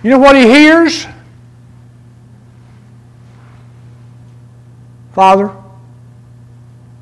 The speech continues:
I have sinned, and I'm asking you to forgive me. I made a mistake." When you ask God to forgive you and it comes from your heart,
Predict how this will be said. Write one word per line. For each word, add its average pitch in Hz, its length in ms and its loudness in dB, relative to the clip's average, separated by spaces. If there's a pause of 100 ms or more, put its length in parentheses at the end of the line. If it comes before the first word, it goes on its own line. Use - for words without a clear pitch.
(340)
I 147 360 -2 (320)
have 143 180 -14
sinned, - 520 -20 (1600)
and 143 100 -12
I'm 139 200 -10
asking 147 500 -8
you 110 300 -14 (200)
to 113 100 -20
forgive 104 420 -20
me. - 180 -20 (920)
I 180 120 -2
made 226 240 0
a - 20 -6
mistake." 294 560 -2 (1800)
When 165 160 -10
you 240 200 -4
ask 220 360 -4
God 185 380 -10
to 143 80 -16
forgive 147 400 -6
you 165 180 -8
and 180 80 -14
it 123 160 -14
comes 160 220 -12
from 156 180 -12
your 143 120 -10
heart, 127 360 -12